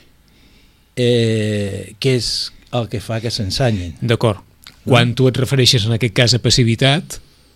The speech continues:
Speaker 2: vols dir que no sempre és intencionada aquesta passivitat, sinó que en moltes ocasions,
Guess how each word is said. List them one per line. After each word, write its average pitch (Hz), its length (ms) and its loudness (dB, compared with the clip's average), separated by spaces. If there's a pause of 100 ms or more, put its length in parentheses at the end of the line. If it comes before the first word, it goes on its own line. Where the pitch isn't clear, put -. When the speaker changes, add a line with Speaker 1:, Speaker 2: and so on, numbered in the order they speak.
(180)
Speaker 2:
vols 113 400 -2
dir 131 160 2
que 123 120 2
no 110 260 -2
sempre 123 600 2
és 127 140 0
intencionada 117 640 0
aquesta 123 260 0
passivitat, 120 540 -2
sinó 120 240 0
que 123 100 -4
en 110 80 -4
moltes 117 320 0
ocasions, 135 600 2